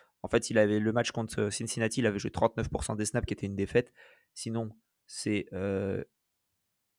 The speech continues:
donc, sur ces huit matchs, il a démarré huit matchs, un, deux, trois, quatre, cinq, six, sept, huit. Donc, il a démarré huit matchs en tout, y compris le match contre Cincinnati. Il est à six matchs avec aucune interception. Euh,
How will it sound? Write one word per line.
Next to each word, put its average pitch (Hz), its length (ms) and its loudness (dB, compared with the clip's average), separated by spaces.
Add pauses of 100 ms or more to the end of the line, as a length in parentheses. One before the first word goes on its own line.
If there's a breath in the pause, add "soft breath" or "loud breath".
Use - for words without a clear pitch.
(300)
donc, 101 380 -4
sur - 240 -2
ces - 320 -4
huit 107 360 -2
matchs, - 520 0 (140)
il 104 80 -6
a 107 60 0
démarré 110 300 2
huit 113 120 0
matchs, 131 300 -6
un, 107 80 -6
deux, 104 80 -4
trois, - 220 -8
quatre, - 280 -2
cinq, - 160 -10
six, - 140 -8
sept, - 180 -6
huit. - 160 -12 (240 soft breath)
Donc, - 100 -16
il 123 40 8
a 123 60 10
démarré 127 280 8
huit 120 180 4
matchs 143 240 6
en 117 80 0
tout, - 280 -6 (260)
y - 60 -8
compris 131 260 -4
le 120 60 -4
match 120 160 4
contre 120 140 -4
Cincinnati. 110 600 -2 (500 soft breath)
Il 110 120 4
est 117 80 10
à 110 280 8
six - 280 2
matchs 165 420 4 (120)
avec 117 300 4
aucune 143 260 0
interception. 131 560 -2 (1200)
Euh, 107 440 4